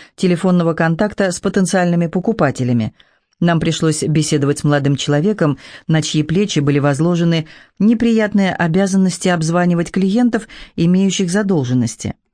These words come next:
Мы некоторое время наблюдали за тем, как он разговаривает.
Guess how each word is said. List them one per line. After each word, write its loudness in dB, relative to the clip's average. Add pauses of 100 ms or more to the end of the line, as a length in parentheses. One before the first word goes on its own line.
(180)
Мы 2
некоторое 0
время 2
наблюдали 0
за 0
тем, 0
как -2
он 2
разговаривает. 0